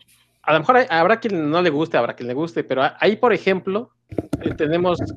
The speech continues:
que en, lo que nos presentaron en aquel, eh, Amazing Fantasy número quince, que fue un solo número en, ah, ocho páginas, una cosa así. Aquí se tardó seis números Brian Michael Bendis, ¿no? Y sin embargo, la verdad es que Ultimate Spider-Man fue un gran éxito,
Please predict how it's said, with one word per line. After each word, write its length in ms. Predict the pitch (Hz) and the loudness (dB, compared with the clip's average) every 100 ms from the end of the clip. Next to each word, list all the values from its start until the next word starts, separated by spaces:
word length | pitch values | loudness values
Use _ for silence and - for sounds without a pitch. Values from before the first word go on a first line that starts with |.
| - | -4
que 100 | 160 | 0
en, 220 | 147 151 165 | 2 0 -4
lo 160 | 156 143 | -4 0
que 100 | 160 | 0
nos 140 | 156 | 0
presentaron 580 | 170 160 165 208 208 175 | -2 -4 0 4 4 4
en 300 | 143 135 131 | 2 0 -2
aquel, 580 | 127 - 160 156 139 127 - - - - - | -2 0 2 4 2 -2 -12 -20 -20 -20 -6
eh, 560 | 143 123 120 120 120 120 | 0 2 4 4 4 2
Amazing 440 | 127 151 151 151 | 2 0 0 -2
Fantasy 400 | 160 151 - 165 | -2 -2 -4 -2
número 280 | 151 165 160 | 0 2 0
quince, 240 | 190 180 | -2 -2
que 100 | - | -4
fue 120 | 143 | -2
un 180 | 156 156 | 2 2
solo 320 | 151 160 160 | 2 0 2
número 380 | 180 180 175 143 | 2 4 4 4
en, 220 | 123 110 101 | 2 -2 -8
ah, 240 | 107 107 120 | -10 -6 -4
ocho 320 | 131 160 143 | -2 0 2
páginas, 380 | 135 - 135 - | 0 0 -4 -2
una 100 | 135 | -4
cosa 180 | 160 170 | -2 -4
así. 240 | 165 175 - _ _ - | -2 -4 -6 _ _ -12
Aquí 180 | - 170 | -4 -4
se 80 | |
tardó 320 | - 143 143 156 | 2 4 6 6
seis 300 | 170 160 185 | 4 4 4
números 560 | 180 160 135 127 - - | 6 6 4 2 -12 -10
Brian 340 | 143 151 147 | 0 2 2
Michael 260 | 147 143 147 | 0 0 2
Bendis, 360 | 180 139 117 | 2 0 -2
¿no? 220 | 135 240 _ _ _ _ _ _ _ _ _ | -2 -4 _ _ _ _ _ _ _ _ _
Y 80 | 165 | -8
sin 160 | - 151 | 2 4
embargo, 300 | 160 208 220 | 6 6 6
la 80 | |
verdad 120 | 175 196 | 6 4
es 80 | |
que 320 | 202 208 185 151 | 4 2 4 -2
Ultimate 360 | 170 214 170 | -2 -2 -2
Spider-Man 500 | 143 180 180 196 240 - | 0 0 0 -2 -6 -4
fue 140 | 170 | -2
un 60 | 175 | 2
gran 180 | 170 | 2
éxito, 520 | 165 202 180 165 160 | 2 -2 -2 0 0